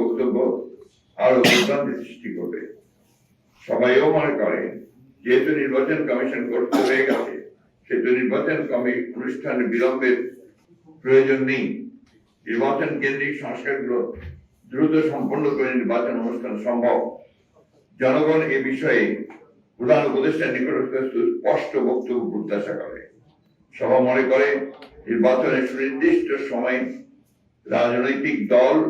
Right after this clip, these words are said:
ও অন্যান্য অংশীদারের সঙ্গে আলোচনার মাধ্যমে নির্ধারণ করা উচিত। তিন, সভায় সংবিধানের পঞ্চদশ সংশোধনী সংক্রান্ত মাননীয় হাইকোর্টের রায়ের বিষয়ে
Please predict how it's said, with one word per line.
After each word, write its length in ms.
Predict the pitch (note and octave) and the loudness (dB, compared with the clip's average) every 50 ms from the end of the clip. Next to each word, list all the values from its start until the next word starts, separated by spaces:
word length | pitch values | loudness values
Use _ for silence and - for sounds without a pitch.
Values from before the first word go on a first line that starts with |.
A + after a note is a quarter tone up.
| - - | -2 -2
ও 40 | A#2+ A#2 A#2 | -2 0 0
অন্যান্য 300 | A#2+ C3 B2+ B2 B2+ B2 A#2 A#2 A#2 - | 0 0 -2 0 0 0 0 -2 -2 -2
অংশীদারের 500 | D#3 - - - - C3 A#2+ A#2 A2+ A2+ - | -4 -4 -6 -4 -4 -4 -4 -4 -4 -4 -4
সঙ্গে 240 | B2+ A2 G#2 - - - - - - - - - _ _ _ _ _ _ _ - - | -4 -4 -2 -4 -4 -4 -6 -8 -12 -16 -20 -20 _ _ _ _ _ _ _ -2 0
আলোচনার 460 | - B2+ B2+ A#2+ A2 B2+ B2 B2 A#2+ A#2 | 2 2 2 2 2 2 2 2 2 2
মাধ্যমে 380 | - C3 C3 - C#3 - A2+ A2+ G#2+ A2 - - - - | 0 0 0 -2 -2 -2 0 -2 -2 -4 -6 -8 -8 -10
নির্ধারণ 400 | A#2 G#2 G2+ B2+ B2 A2 G#2+ G#2+ G#2 G#2 | -8 -8 -4 -2 0 0 0 0 -2 -2
করা 140 | G2+ F2+ F#2 F2+ F2+ | -4 -4 -4 -6 -6
উচিত। 200 | - - - - - - _ _ _ _ _ _ _ _ - - - - - - - - - | -8 -12 -14 -16 -20 -20 _ _ _ _ _ _ _ _ -20 -20 -20 -20 -20 -20 -20 -8 -4
তিন, 240 | D3 C3+ C3 B2 B2 - - - - - - - _ _ _ _ - _ _ _ - - _ _ _ _ - | -2 -2 0 0 0 -2 -4 -6 -8 -12 -18 -20 _ _ _ _ -20 _ _ _ -20 -20 _ _ _ _ -2
সভায় 400 | - - D3+ D3+ D3 D3 - - - - - - - - C#3+ | 0 2 4 4 4 4 2 2 0 -4 -6 -10 -12 -12 -8
সংবিধানের 480 | C#3 C#3 C3+ C#3+ D3+ D3+ D3+ D3+ D3 - | -8 -6 -4 0 2 2 2 2 0 0
পঞ্চদশ 400 | C3 C3 C3 C#3+ C#3+ D3 D3+ D3+ D3+ D3 | 0 -2 -2 -4 -4 -6 -4 -4 -2 -4
সংশোধনী 320 | D#3 D3+ - - D#3 - B2+ C3+ | -4 -4 -6 -6 -6 -6 -6 -6
সংক্রান্ত 360 | C3 B2 B2+ B2+ B2 A#2 - C3 B2+ G#2+ - - - - - _ _ - _ _ _ - | -4 -4 -2 -2 -4 -2 -2 -2 0 0 -2 -4 -8 -12 -16 _ _ -20 _ _ _ -2
মাননীয় 300 | - B2+ C3 C3 C3 B2 - | 0 0 2 2 0 2 2
হাইকোর্টের 480 | B2+ B2+ B2 B2 B2+ A#2+ - - B2 B2 | 2 2 2 0 0 -2 -2 0 2 2
রায়ের 260 | - B2 C3 C3 B2+ A#2+ B2+ | 2 4 4 4 2 2 -2
বিষয়ে 320 | B2+ - - - A2 A2+ | -4 -4 -4 -2 0 0